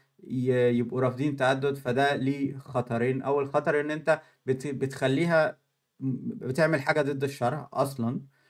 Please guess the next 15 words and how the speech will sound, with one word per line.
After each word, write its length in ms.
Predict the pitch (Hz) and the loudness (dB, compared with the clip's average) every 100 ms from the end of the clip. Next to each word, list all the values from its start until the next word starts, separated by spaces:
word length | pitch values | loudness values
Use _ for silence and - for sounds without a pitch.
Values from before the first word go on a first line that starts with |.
| _ - | _ -6
والحاجة 400 | 123 156 165 170 | -2 4 4 4
التانية 400 | - 147 156 165 | 2 0 2 0
إن 100 | 156 | 0
هي 200 | 170 170 | 0 2
ممكن 300 | 175 175 156 | 0 0 -4
تستغلها 500 | - 147 139 151 160 | -4 -4 0 2 2
بعد 220 | 147 147 | 2 -4
كده، 220 | 147 143 | -6 -6
تقول: 180 | - 147 | -4 -4
"أنت 160 | 151 139 | -4 -2
لما 240 | 131 135 | 0 0
تقدمت 480 | 135 135 131 139 139 | -2 -6 -2 0 2
لي 160 | 185 170 | 2 4
أنا 220 | 175 156 | 2 2
already، 240 | 143 185 | 2 0